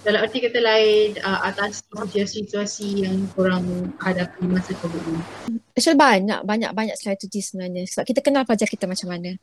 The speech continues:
Speaker 2: Ah,
Speaker 1: Hmm.
Speaker 2: satu, me-, tadi kita cakap pasal, pasal masalah-masalah, contohnya masalah gadget, masalah internet. Okey, kongsi, ah, share, share gadget dan sebagainya. Ada masalah yang lain pula ialah sikap pelajar s-,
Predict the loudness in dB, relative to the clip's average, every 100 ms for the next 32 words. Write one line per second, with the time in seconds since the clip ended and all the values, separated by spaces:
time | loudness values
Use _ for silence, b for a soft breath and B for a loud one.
0 | _ -4 0 2 2 0 -2 -2 -2 -2
1 | 0 2 2 2 2 2 0 0 0 0
2 | 0 -2 -6 _ -2 0 0 0 0 0
3 | -2 -2 -2 -2 -4 -2 0 0 0 2
4 | 4 4 2 -2 _ B B B B -6
5 | -2 -2 -2 -2 -2 -2 -4 -8 _ _
6 | -18 -8 -4 -4 -4 -4 0 2 2 2
7 | -4 -6 -4 -2 0 2 2 2 0 -2
8 | -2 0 2 2 0 -2 -4 -4 -4 -4
9 | -6 -12 -16 b b b _ -12 -4 -2
10 | 0 2 4 4 4 4 0 -2 -8 -4
11 | -4 -2 -4 -4 -4 -4 -8 -6 -4 -2
12 | -2 -4